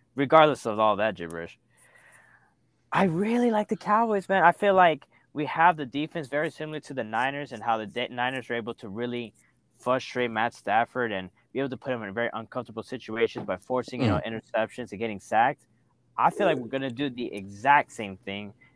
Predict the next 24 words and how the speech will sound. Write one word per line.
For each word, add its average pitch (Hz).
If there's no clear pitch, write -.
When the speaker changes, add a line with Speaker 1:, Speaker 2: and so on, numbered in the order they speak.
Speaker 1:
And 117
I 131
feel 170
like 156
we 143
have 139
the 135
running 139
game 156
and 123
we 139
have 156
decent 180
enough 165
receivers 160
to -
get 139
the -
offense 139
to 135
at 127
least 180
score, 135
like, 107